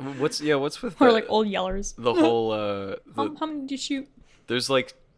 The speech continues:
Speaker 1: those, like, maybe five or six people, yeah, big cons, that are always there, that haven't made anything new in, you know, ages, and they are just,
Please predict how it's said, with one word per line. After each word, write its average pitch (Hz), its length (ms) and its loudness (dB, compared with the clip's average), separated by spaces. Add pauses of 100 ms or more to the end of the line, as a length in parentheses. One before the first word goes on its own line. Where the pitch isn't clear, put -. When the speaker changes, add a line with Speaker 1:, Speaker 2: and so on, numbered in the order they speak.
(100)
Speaker 1:
those, 117 520 -2
like, 101 240 -2
maybe 104 320 -6 (120)
five 101 280 0
or 98 80 -6
six - 340 -8
people, 90 640 -10 (340)
yeah, 95 280 -4
big 95 260 -6
cons, 87 480 -12 (480)
that 104 100 2
are 107 140 0
always 104 480 0
there, 90 460 -4 (380)
that 98 120 -4
haven't 113 280 -4
made 107 180 -4
anything 104 480 -8
new 92 320 -8
in, 85 280 -14 (240)
you 95 120 -12
know, 87 240 -10
ages, 90 580 -6 (260)
and 95 240 -6
they 95 140 -2
are 92 160 -4
just, 87 300 -12